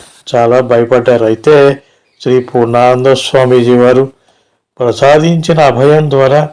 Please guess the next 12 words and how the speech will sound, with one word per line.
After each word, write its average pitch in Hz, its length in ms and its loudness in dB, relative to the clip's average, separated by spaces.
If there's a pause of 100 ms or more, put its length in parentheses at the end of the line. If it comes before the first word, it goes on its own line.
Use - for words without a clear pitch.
(640)
పొందిన 135 340 0 (100)
ఆత్మస్థైర్యం 123 1000 -2
వలన 127 280 0 (1040)
శ్రీ 123 260 -2
పూర్ణానంద 123 680 0 (100)
స్వామీజీ 131 580 0
అనుమతితో 127 560 0 (760)
అబ్బాయి 131 460 -2
వాళ్ళను 135 440 0
కలిసి 127 480 0
మాట్లాడి 127 640 0 (540)
ముహూర్తం 147 580 -2